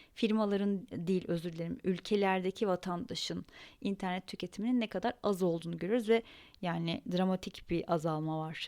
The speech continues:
ilk ülke ile son ülke arasında. Yani o yüzden, e, ben ilk bölümden beri söylüyorum bunu. Sosyal medya kullanımının artık,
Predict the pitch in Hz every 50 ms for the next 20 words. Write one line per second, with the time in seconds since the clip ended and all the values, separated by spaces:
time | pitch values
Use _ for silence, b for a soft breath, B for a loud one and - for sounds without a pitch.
0 | - - - 196 180 - - - - 175 151 - - 170 165 165 165 160 - 170
1 | 170 170 175 170 165 - - - - - - - - - - - - - - b
2 | b b b b b b b b b b b b b _ 277 269 269 262 285 320
3 | 339 311 277 - 311 302 302 285 - - - 240 233 233 240 240 247 240 - -
4 | - 247 240 262 254 - 269 262 254 247 247 247 247 233 214 202 196 196 - -
5 | - 214 190 185 185 185 185 180 175 170 185 208 214 185 170 175 175 170 175 202
6 | 240 277 277 - - 226 220 214 - - - 254 262 254 254 240 233 214 208 202
7 | 185 196 202 190 196 - - 214 208 101 202 202 - 95 95 185 185 185 190 208
8 | 240 - - 196 190 196 190 - - 214 - -